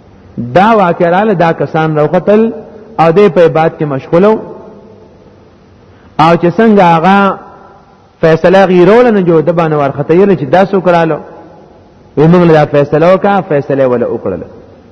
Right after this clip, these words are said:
او چې څنګه فیصله ولا وکړه، وغی لړ لړ دی پوه شو. خو دا خو زما د عبادت هغه ټیم،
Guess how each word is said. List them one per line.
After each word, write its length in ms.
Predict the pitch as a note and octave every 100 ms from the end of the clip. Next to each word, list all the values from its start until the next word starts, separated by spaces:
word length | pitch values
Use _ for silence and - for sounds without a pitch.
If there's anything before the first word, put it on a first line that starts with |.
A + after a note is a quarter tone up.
| - - - -
او 120 | D3 D3
چې 160 | D3
څنګه 200 | F#3+ F#3+
فیصله 460 | D#3+ D#3 D#3+ E3 F3
ولا 140 | D3+
وکړه، 340 | D3 G3+ G#3+ G#3+ F3+
وغی 180 | D#3 D3+ C#3+
لړ 140 | F#3+ G#3+ G3+
لړ 180 | E3+ C#3+
دی 120 | C3+
پوه 280 | B2 B2 G#2 -
شو. 200 | D3+ D#3
خو 680 | - C3+ D#3 D3+ C3+ B2 A2+ - - - - - -
دا 160 | F#3 G#3+
خو 100 | E3+
زما 300 | D#3 F3+ G3+
د 80 | D#3
عبادت 500 | C3 A#2+ A#2+ F#3+ F#3+
هغه 160 | A#2+
ټیم، 240 | A2 G#2+